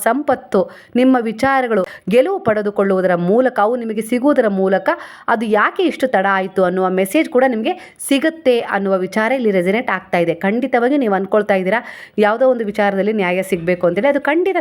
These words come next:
ಸಿಗತ್ತೆ. ಯಾಕೆ ಇಷ್ಟು ದಿನ ತಡ ಆಯ್ತು, ತಡ ಆಗಿದ್ದೇ ಒಳ್ಳೇದಾಯ್ತು ಅಂತೇಳಿ ನಿಮ್ಗೆ ಅನ್ಸುತ್ತೆ. ಆ ಮೆಸೇಜ್ ಕೂಡ ಇಲ್ಲಿ ನಿಮ್ಗೆ ಸಿಗ್ತಾ ಇದೆ ಸ್ನೇಹಿತರೆ. ಹಾಗೆ ಯಾರೆಲ್ಲ ಒಂದು ರೀತಿಯ ಸಮಸ್ಯೆಯಲ್ಲಿದ್ರೋ ನೀವು ಭರವಸೆ ಕಳೆದುಕೊಳ್ಳೋದು ಬೇಡ, ಖಂಡಿತವಾಗಿಯೂ ಬಾಬಾ ನಿಮ್ಗೆ ಒಂದು ದಾರಿಯನ್ನ ತೋರಿಸ್ತಾರೆ. ಆದಷ್ಟು ಬೇಗನೆ ನಿಮ್ಗೆ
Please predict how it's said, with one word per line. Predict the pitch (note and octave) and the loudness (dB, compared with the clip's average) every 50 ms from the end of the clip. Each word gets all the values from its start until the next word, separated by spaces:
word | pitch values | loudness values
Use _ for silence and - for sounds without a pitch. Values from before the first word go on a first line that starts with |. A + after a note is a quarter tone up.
| - | -2
ಸಿಗತ್ತೆ. | - G3+ F3+ E3+ - - F3+ E3+ - - - _ _ _ _ - | -2 -2 -2 -2 0 0 0 0 -2 -4 -12 _ _ _ _ -8
ಯಾಕೆ | C4 G4 A4 - A4 F#4+ | -6 -4 0 2 2 2
ಇಷ್ಟು | E4+ - D#4+ C#4 | 2 2 0 2
ದಿನ | C#4 C#4 C4 C4 | 2 2 0 0
ತಡ | A3+ G3 G3 F#3+ F#3 | 0 0 0 0 0
ಆಯ್ತು, | F#3 F3+ F3 - F3+ E3+ E3+ E3+ | -2 -2 -2 2 2 2 4 4
ತಡ | G#3+ A3 B3+ A#3+ A#3 | 2 2 2 0 0
ಆಗಿದ್ದೇ | A3+ A3+ D#4 D4+ F#4+ F4+ D4+ | 0 -2 0 2 2 4 4
ಒಳ್ಳೇದಾಯ್ತು | C4 B3 A#3+ G3+ A3 G3+ G3 G3 - G3+ | 2 2 2 2 0 0 0 0 2 2
ಅಂತೇಳಿ | F#3+ G3 A3 B3+ F4 D4 | 2 2 2 0 2 2
ನಿಮ್ಗೆ | C#4+ D#4 F4 F#4 F4 B3 | 4 4 4 4 2 2
ಅನ್ಸುತ್ತೆ. | G#3 G3+ - G3 F3 - - F#3 F3+ - - - _ _ _ - G3+ | 0 0 -2 -4 -2 0 0 0 0 0 -4 -10 _ _ _ -8 -6
ಆ | G3+ G3 | -4 -4
ಮೆಸೇಜ್ | F3 F3 F3 - A#3+ B3+ B3+ B3+ | -4 -2 0 2 2 2 2 2
ಕೂಡ | C#4 C4+ - F#4 | 2 2 2 2
ಇಲ್ಲಿ | C#4 B3 G#3 | 0 -2 -2
ನಿಮ್ಗೆ | F#3+ G3 A#3+ D#4 - | -2 -2 -2 -2 -2
ಸಿಗ್ತಾ | C4+ G#3 - - F3+ F3 | -2 -2 0 0 0 0
ಇದೆ | E3+ E3+ | 0 0
ಸ್ನೇಹಿತರೆ. | E3 G3+ F3 D#3+ E3 E3 - - | 0 0 -2 0 0 -2 -4 -4
ಹಾಗೆ | - A3+ B3 C#4+ B3+ | -6 -6 -2 0 0
ಯಾರೆಲ್ಲ | A3 A3 B3 C4+ D#4+ F4+ D#4+ | 0 0 -2 -2 -2 -2 -2
ಒಂದು | C4+ C4 A#3 | -2 -2 -2
ರೀತಿಯ | A#3 A3+ - A3 G#3+ - | -2 0 -2 0 0 0
ಸಮಸ್ಯೆಯಲ್ಲಿದ್ರೋ | G#3 F#3 F#3+ F#3+ - G3+ F#3 F#3 E3 F3+ A#3+ E4+ - - - - - - C4 | 0 -2 -2 0 0 0 2 2 2 2 2 0 0 -2 -10 -12 -4 0 2
ನೀವು | D#4 F#4 D#4+ A#3 | 4 4 4 2
ಭರವಸೆ | G#3+ G#3 A#3 A#3 A#3+ A#3 B3 - | 0 -2 -2 -2 -2 -2 -2 0
ಕಳೆದುಕೊಳ್ಳೋದು | G3+ F#3+ F3+ F3 F#3+ F#3 A3+ B3+ A3 F#3 | 0 0 0 2 2 2 2 2 2 2
ಬೇಡ, | F3+ F3 E3+ E3 D#3+ - - - - _ - A#3 | 2 2 2 2 -2 -4 -8 -20 -18 _ -2 0
ಖಂಡಿತವಾಗಿಯೂ | A#3+ C4+ D#4+ E4 F4+ E4 C4+ A3 G#3+ G3+ G#3 C#4 B3 A3 | 0 0 0 -2 -2 0 0 0 0 0 0 0 2 2
ಬಾಬಾ | G3 F#3+ F3+ G3 F#3 F3+ | 2 2 2 0 0 0
ನಿಮ್ಗೆ | F#3+ G3 E4+ G#4 G4+ - - - _ - A3 A#3 | 0 0 0 0 -2 -4 -12 -16 _ -2 0 2
ಒಂದು | C4+ F4+ D#4 B3 | 2 2 2 0
ದಾರಿಯನ್ನ | F#3+ F#3 F3+ F#3 F#3 G3 B3+ D#4+ - | 0 0 -2 -4 -4 -4 -2 0 2
ತೋರಿಸ್ತಾರೆ. | A3+ G3+ F#3+ F#3+ F#3+ - - E3 E3+ F3 E3+ - - - - - _ _ C4+ | 2 2 2 0 -2 0 2 2 4 2 0 -2 -8 -20 -20 -20 _ _ -6
ಆದಷ್ಟು | C#4+ C#4 - - G#4+ G#4 C4+ C4 | -4 -4 0 0 0 2 2 2
ಬೇಗನೆ | A#3 A3+ G#3+ G#3 G#3+ G#3 F3+ - - - - - A3+ | 0 0 0 0 0 0 -2 -4 -6 -8 -2 2 4
ನಿಮ್ಗೆ | C4 D4 E4 E4+ F4 | 4 4 4 4 2